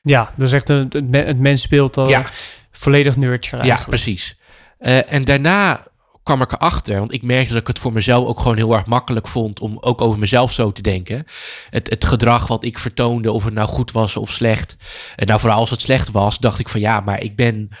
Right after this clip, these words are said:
Speaker 2: op een bepaalde manier opgevoed en ik heb bepaalde angsten en weet ik veel wat. Eh, ja, dan toon ik dit gedrag." Dus ik vond het ook vooral makkelijk natuurlijk voor mijzelf. Ehm,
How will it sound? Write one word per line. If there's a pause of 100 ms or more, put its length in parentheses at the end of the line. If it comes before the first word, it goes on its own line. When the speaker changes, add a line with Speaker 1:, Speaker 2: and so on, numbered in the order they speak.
(120)
Speaker 2:
op
een
bepaalde
manier
opgevoed
en
ik
heb
bepaalde
angsten
en
weet
ik
veel
wat. (440)
Eh,
ja,
dan (560)
toon
ik
dit
gedrag." (840)
Dus
ik
vond
het
ook
vooral
makkelijk
natuurlijk
voor
mijzelf. (500)
Ehm,